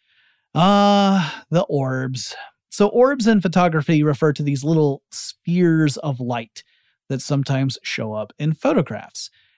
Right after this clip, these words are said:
And ghost hunter types might claim that such orbs represent spirits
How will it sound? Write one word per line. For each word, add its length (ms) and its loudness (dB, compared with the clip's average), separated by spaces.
And 420 2
ghost 320 0
hunter 260 2
types 380 0
might 260 -2
claim 340 -2
that 100 -4
such 260 -2
orbs 380 2
represent 460 -4
spirits 720 -2